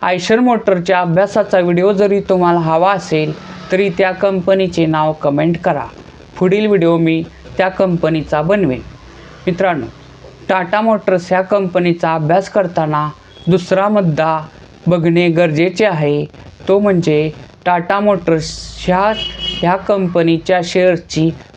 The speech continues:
करंट व्हॅल्यू. करंट व्हॅल्यू म्हणजे काय, तर ह्या कंपनीची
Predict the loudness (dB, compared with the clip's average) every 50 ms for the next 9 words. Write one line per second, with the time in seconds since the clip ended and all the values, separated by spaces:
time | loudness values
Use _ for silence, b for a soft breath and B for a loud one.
0 | -6 -2 0 2 2 2 0 0 0 2 2 2 2 2 0 0 0 -2 -2 -6
1 | -14 -20 -20 -20 -20 -14 -4 0 0 2 2 0 0 2 2 2 2 2 2 2
2 | 2 2 2 2 2 2 0 0 0 -2 -2 0 -2 -2 -4 -8 B B B B
3 | B B -14 -2 2 2 2 2 2 -2 -6 -4 0 2 2 0 0 0 -2 0
4 | 0 0 0 0 0 2 2 2 0 0 -2 -2 0 0 0